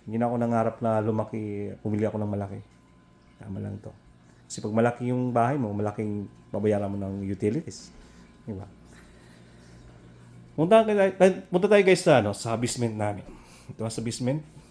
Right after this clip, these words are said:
Bali, dalawang kwarto sa taas. Turo ko lang kayo, guys, ha. Ito yung basement. Dito yung isang kwarto.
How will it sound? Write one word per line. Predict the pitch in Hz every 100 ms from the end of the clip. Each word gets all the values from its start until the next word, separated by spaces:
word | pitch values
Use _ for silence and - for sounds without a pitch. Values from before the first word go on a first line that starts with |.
| -
Bali, | 120 175
dalawang | 185 202 196
kwarto | 185 185 185
sa | 170 180 165
taas. | 165 113 160 - - - - - - - - - - - _ _ - - 120 117
Turo | 120 120
ko | 127
lang | 120
kayo, | 120
guys, | 113 104 113
ha. | 117 - _ _ - - _ _ _ - - - - - _
Ito | -
yung | 110
basement. | 110 143 123 139 156 - - - - - - _ _ _ - - - _ _ - - - - - _ - - - - _ _ - - -
Dito | - 113 123
yung | 113 113
isang | 110 117 107
kwarto. | 143 - 104 139